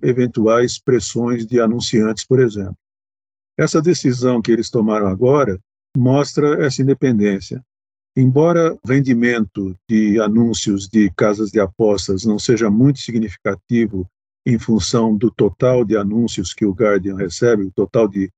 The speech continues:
receitas que o Guardian tem, ele significa em torno de um por cento das receitas gerais do Guardian,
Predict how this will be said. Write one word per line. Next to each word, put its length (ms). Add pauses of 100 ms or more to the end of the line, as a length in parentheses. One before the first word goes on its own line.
(160)
receitas 680
que 80
o 200
Guardian 380
tem, 260 (600)
ele 160
significa 760 (760)
em 160
torno 300
de 100
um 120
por 200
cento 400
das 200
receitas 480
gerais 400
do 80
Guardian, 420